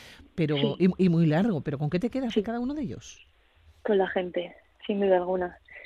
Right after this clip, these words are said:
Speaker 2: Eh, los paisajes son maravillosos, súper salvajes, súper increíbles, eh, pero sin duda so-, es la gente que habita esos paisajes. Porque,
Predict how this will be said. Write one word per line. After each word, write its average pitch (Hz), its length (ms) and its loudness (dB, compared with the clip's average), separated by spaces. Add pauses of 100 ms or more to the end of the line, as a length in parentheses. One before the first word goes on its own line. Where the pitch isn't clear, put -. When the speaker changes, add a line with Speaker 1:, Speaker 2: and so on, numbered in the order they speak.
(480)
Speaker 2:
Eh, 196 1200 8 (200)
los 214 240 6
paisajes 214 340 4
son 233 100 0
maravillosos, 208 800 0 (200)
súper 190 240 -4
salvajes, 196 640 -2 (160)
súper 185 840 0 (1120)
increíbles, 220 720 2 (420)
eh, 190 1080 2 (100)
pero 202 200 6
sin 202 180 0
duda 214 480 8 (540)
so-, 214 200 0
es 214 140 2
la 214 120 2
gente 214 420 -6
que 208 120 -6
habita 196 240 -2
esos 185 180 -12
paisajes. 185 500 -8 (540)
Porque, 202 580 4